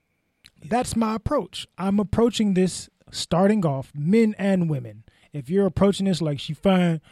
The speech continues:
and I saw that ass, and I want, you know, she had a Carl's Junior burger, and I wanted a piece of it," like, okay, that's great. Perfect analogy. It's the worst fucking day of my life. You know why? Because you were approaching it from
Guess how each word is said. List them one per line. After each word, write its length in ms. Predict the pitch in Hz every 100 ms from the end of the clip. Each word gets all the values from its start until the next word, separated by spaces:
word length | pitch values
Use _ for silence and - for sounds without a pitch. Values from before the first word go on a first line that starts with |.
| _ _ -
and 120 | 147
I 140 | 165
saw 240 | - 175 165
that 180 | 156
ass, 360 | 165 170 156 127
and 80 | 147
I 60 |
want, 460 | 147 156 156 170 165 - _ _
you 120 | 170
know, 220 | 147 131 143
she 100 | 196
had 120 | 220
a 40 | 180
Carl's 340 | 262 214 196
Junior 200 | 233 214
burger, 280 | 180 208 175
and 100 | 185
I 40 |
wanted 300 | 202 208 190
a 60 | 175
piece 340 | - 226 185
of 220 | 185 170 160
it," 100 | 160
like, 300 | 170 170 180
okay, 460 | 190 180 160 165 - _ _
that's 240 | 185 180 147
great. 320 | 175 196 127 _ - - _
Perfect 340 | - 156 165 180
analogy. 400 | 208 233 156 131
It's 100 | -
the 80 |
worst 300 | 175 302 240 -
fucking 220 | 214 185
day 140 | 202
of 80 | 196
my 100 | 190
life. 340 | 190 156 120 160
You 80 |
know 120 | 170 165
why? 280 | 180 208
Because 320 | 202 170 160 165
you 100 | 226
were 160 | 214 185
approaching 560 | 175 - 185 - 175
it 180 | 160 -
from 300 | - 160 151